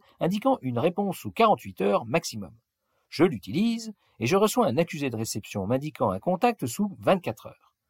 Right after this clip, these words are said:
Là encore, le covid a dû faire son œuvre, et au bout de cinq jours, personne ne m'a appelé. Je finis donc, après une ou deux semaines de réflexion,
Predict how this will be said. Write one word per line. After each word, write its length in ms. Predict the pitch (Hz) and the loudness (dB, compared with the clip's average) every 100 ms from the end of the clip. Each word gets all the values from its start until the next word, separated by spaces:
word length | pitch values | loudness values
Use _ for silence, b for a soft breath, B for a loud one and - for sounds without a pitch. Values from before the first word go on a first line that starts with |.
| _ _ _ _ 101 | _ _ _ _ 4
Là 120 | 123 | 4
encore, 460 | 123 147 135 95 | 6 4 6 4
le 140 | 95 123 | 0 -2
covid 360 | 131 120 117 92 - | -2 -4 -6 -8 -2
a 100 | 135 | -2
dû 100 | 104 | -2
faire 200 | 82 - | -10 -4
son 160 | 156 | 0
œuvre, 400 | 196 220 214 202 _ _ _ 120 | 4 4 2 -2 _ _ _ 4
et 160 | 208 | 6
au 60 | 262 | 8
bout 140 | 294 | 6
de 100 | 226 | 4
cinq 260 | - 143 123 | 4 4 2
jours, 340 | 107 143 170 | 0 0 0
personne 420 | - 104 - 147 123 | -2 -6 -2 -2 -2
ne 80 | |
m'a 140 | 98 139 | 0 0
appelé. 300 | 104 85 - _ _ _ b b b b | 0 -6 -16 _ _ _ b b b b
Je 200 | - 127 | -2 0
finis 320 | 131 147 143 143 | 0 -4 -6 0
donc, 460 | 156 147 123 - _ - | 0 2 -2 -10 _ -10
après 280 | - - - | -6 -4 -2
une 200 | 165 156 | -2 -2
ou 40 | 160 | 0
deux 140 | 156 | 0
semaines 340 | - 151 147 | 0 -4 -2
de 80 | 143 | 0
réflexion, 760 | 139 123 135 - 143 135 113 | -2 -2 -8 -8 -4 -2 -2